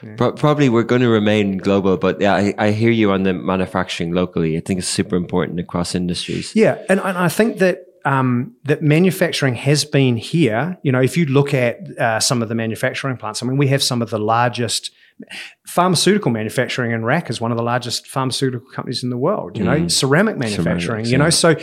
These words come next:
Speaker 1: we've had that industry has been here for many, many, many years. I think that there's going to be a version of it which has a little bit more of a niche play to it,
Speaker 2: Mm.
Speaker 1: um,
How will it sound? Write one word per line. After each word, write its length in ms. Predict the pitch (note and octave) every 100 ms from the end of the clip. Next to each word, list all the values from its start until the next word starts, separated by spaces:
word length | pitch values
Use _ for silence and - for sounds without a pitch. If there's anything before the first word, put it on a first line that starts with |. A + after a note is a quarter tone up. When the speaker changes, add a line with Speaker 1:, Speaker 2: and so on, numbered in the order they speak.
| - -
Speaker 1:
we've 160 | D#3
had 380 | - D#3 F3+ D#3
that 220 | D3 C3 -
industry 540 | D3 D#3 - - A#2+
has 300 | - D3 C3+
been 300 | - C3+ A#2+
here 300 | A2 F3 D3
for 160 | - A#2+
many, 380 | B2 C#3 C#3
many, 260 | C3 B2 A#2+
many 220 | A#2 G#2+
years. 400 | G#2+ B2 C#3+ G2+ - - -
I 80 | -
think 360 | - - G3+ G3
that 120 | D#3+
there's 160 | D3+ A2+
going 280 | B2+ C3+
to 100 | C3+
be 180 | A#2+ B2+
a 40 | G#2+
version 460 | G2+ A#2+ D3 D#3+
of 160 | C#3 B2
it 140 | A#2
which 360 | B2+ A#2+ - - _ _ _
has 580 | - - C3+ C3 G#2+ - - _ _ -
a 80 | B2+
little 320 | B2 C#3 D#3
bit 200 | D3 C#3
more 320 | A#2+ A#2+ B2+
of 120 | A#2
a 40 | A2
niche 680 | A2 A2+ B2 C3 - - -
play 400 | - B2 A2 D3+ - _
to 180 | - C#3
it, 220 | F3+ - -
Speaker 2:
Mm. 280 | - - E2
Speaker 1:
um, 500 | C3 B2 A#2+ A#2+ A#2